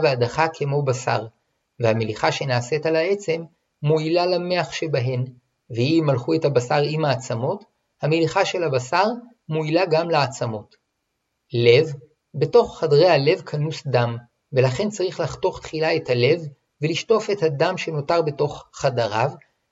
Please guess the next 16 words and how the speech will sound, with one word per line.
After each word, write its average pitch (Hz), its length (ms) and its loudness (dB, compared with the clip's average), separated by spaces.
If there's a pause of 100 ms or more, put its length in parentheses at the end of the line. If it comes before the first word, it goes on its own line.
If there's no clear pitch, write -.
ואחר 120 300 0
כך 220 300 2
למולכו 165 420 0
או 185 120 2
לצלותו. 165 720 -4 (400)
בדיעבד, 127 640 2 (420)
אם 214 260 2
מלכו 160 520 2
או 143 60 2
צלו 151 360 0
את 156 120 -4
הלב 143 280 2
בלא 143 240 4
לנקותו, 147 720 -2 (320)
יחתכו 165 520 -2
אותו 226 240 0